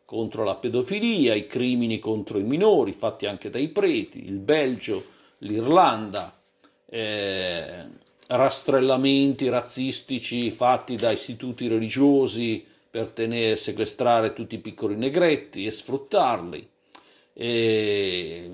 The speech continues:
si parla dell'Argentina, la benedizione della conferenza episcopale sui desaparecidos, sulla falsificazione dei documenti dei bambini sopravvissuti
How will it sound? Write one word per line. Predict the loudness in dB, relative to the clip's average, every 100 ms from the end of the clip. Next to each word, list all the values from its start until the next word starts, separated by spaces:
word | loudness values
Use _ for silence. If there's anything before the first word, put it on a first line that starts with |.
| -14
si | -8 -6
parla | 0 0 0
dell'Argentina, | 0 -2 -2 2 2 2 2 2 2 0 -4
la | -4
benedizione | -2 -4 -4 -8 -4 -2 0
della | 0 -2
conferenza | -4 -4 0 0 0 -4
episcopale | -4 -8 -4 -2 2 4 4 2 0 -2
sui | -4 -4
desaparecidos, | -4 -4 -4 -4 -4 -2 0 0 4 2 2 -6 -14 _ -20 _ 0
sulla | 2 2
falsificazione | 2 -2 -2 -4 -2 -4 -2 -2 0
dei | 0 0
documenti | -2 -2 0 2 2 0 -4 -2
dei | 0
bambini | 0 0 0 -2 -2
sopravvissuti | -4 -4 -2 -2 -4 -4 -2 0 -2 -4 -4 -6